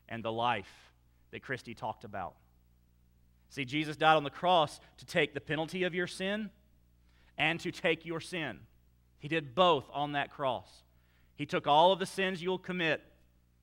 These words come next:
all the sins you have committed. If you've not trusted Christ,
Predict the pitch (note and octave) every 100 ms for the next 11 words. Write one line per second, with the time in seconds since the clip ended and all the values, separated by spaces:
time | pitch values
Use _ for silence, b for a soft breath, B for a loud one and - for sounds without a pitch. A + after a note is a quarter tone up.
0 | _ - C#3+ D#3+ E3 F3+ F3 F3+ - -
1 | b C#3 D3 D#3+ D3 E3+ F3 F#3 F3 F#3+
2 | E3+ B B2+ G3+ G#3+ G3+ - G#3 F#3 D#3
3 | D3+ F#3+ E3 C#3+